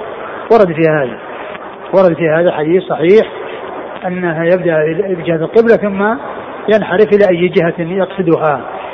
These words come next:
وأما قضية ال-، كونه يصلي إلى أي جهة،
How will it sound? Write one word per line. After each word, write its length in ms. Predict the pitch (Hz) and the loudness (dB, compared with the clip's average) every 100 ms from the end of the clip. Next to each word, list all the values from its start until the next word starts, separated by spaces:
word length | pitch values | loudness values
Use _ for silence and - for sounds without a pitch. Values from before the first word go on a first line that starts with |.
| - - - - - - | -12 -14 -12 -12 -12 -6
وأما 440 | 202 208 269 247 | 2 4 4 2
قضية 440 | 214 208 196 185 175 | 2 2 2 2 0
ال-، 640 | 170 160 165 156 151 143 147 - | 0 0 2 0 -2 -4 -4 2
كونه 340 | 196 170 151 | 2 2 -2
يصلي 320 | 156 190 175 160 | 0 0 2 2
إلى 140 | 156 | 2
أي 180 | 156 147 | 2 2
جهة، 260 | 165 185 247 | 2 2 0